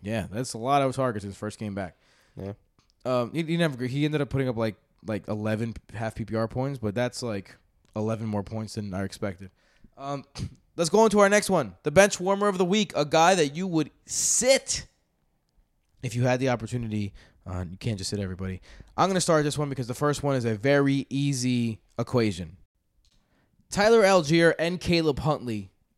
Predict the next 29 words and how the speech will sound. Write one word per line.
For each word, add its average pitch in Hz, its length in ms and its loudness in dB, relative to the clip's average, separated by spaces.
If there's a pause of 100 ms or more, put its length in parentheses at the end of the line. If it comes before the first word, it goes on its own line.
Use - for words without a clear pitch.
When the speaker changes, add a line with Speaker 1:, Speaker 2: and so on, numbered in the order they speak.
(180)
Speaker 1:
at 131 180 -2
the 127 60 -6
Br-, 110 160 -6 (100)
at 139 200 2
the 135 80 -4
Bucks. - 460 -10 (500)
This 180 160 -4
is 208 120 0
a 220 60 6
very 180 260 8
simple 151 320 0
equation, 113 420 -2
ladies 101 200 -2
and 95 100 -4
gentlemen. 107 260 0
I'm 113 60 -2
not 127 140 0
gonna 131 120 0
make 120 160 -2
this 117 140 -4
too 120 160 -2
hard. 92 300 -4 (840)
Both 165 240 6
of 180 100 2
these 180 200 2
guys 156 540 2 (100)
are 117 680 2 (680)
unproven 156 880 6
dudes. 107 720 -2